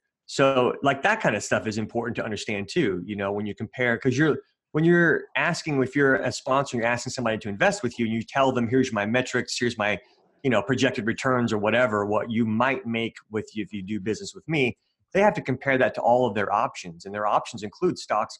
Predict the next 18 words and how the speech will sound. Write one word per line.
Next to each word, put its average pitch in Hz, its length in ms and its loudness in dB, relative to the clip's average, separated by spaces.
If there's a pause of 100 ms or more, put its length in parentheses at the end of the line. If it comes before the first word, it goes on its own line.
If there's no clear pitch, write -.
bonds, 104 460 -4 (360)
uh, 101 140 0
other 117 240 0
alternative 110 460 -4
asset 104 320 -2
classes 110 500 -2
that 95 140 -8
can 104 120 -8
invest 107 360 -4
in 107 120 -8
gold, 117 380 -2 (180)
Bitcoin, 120 540 -4
whatever, 113 500 0 (360)
uh, 104 420 2
you 123 80 -4
know, 107 160 2
and 110 100 0
they're, 120 300 0